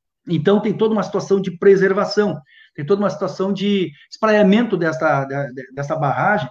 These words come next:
e se teve que fazer, um, então, um, uma, uma certa restrição na área. Por conta disso, negociou aí com o proprietário da área e passamos pra sessenta e nove, são sessenta e nove hectares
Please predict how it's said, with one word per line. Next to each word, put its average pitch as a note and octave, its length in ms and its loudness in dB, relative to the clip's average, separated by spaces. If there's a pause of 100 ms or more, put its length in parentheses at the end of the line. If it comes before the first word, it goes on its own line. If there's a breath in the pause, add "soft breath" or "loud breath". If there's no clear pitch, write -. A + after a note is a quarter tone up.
(320 soft breath)
e F3+ 60 -6
se G3 140 -4
teve G#3 220 4
que G#3+ 120 -6
fazer, G3 360 4
um, G3+ 160 4
então, G3 260 -2
um, F3+ 640 -4 (280 soft breath)
uma, E3 320 0
uma F3 120 -2
certa G#3 280 2
restrição A3+ 680 -2
na G3+ 120 6
área. E3 220 2
Por G#3+ 160 -6
conta C#4 300 0
disso, G3 420 -2 (440 soft breath)
negociou G#3 520 6
aí F#3 140 6
com F#3 220 -2
o D3+ 80 -4
proprietário E3+ 520 -2
da E3+ 100 0
área G#3 220 -2 (200 soft breath)
e - 60 -8
passamos G3+ 380 -2
pra G3 160 -4
sessenta C4+ 840 0
e G#3 100 2
nove, F3+ 360 2
são G3 160 -10
sessenta A#3+ 520 -4
e G3+ 80 0
nove F3+ 280 0
hectares F3 440 -4